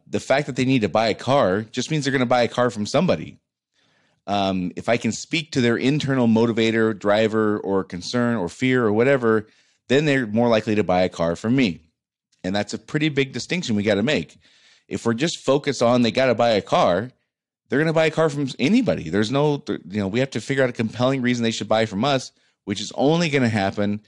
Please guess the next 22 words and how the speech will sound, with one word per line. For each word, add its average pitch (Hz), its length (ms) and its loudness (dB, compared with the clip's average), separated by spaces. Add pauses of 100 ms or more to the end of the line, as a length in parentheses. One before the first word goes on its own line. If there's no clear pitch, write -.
(320)
if 120 220 -2
we 135 100 -4
speak - 340 -8
to 113 80 -6
their 104 180 0
internal 113 920 0 (400)
driver, 95 600 0 (180)
motivator, 90 800 -2 (300)
or 85 240 -2
feeling. 85 420 -2 (800)
So 101 340 -2 (540)
in 117 140 4
the 113 60 4
case 135 300 0
of, 107 180 2
uh, 92 280 2 (420)
buying 113 280 0
a 92 60 -4
car, 131 520 2
it 135 200 -2
could 135 260 -2
be 107 380 0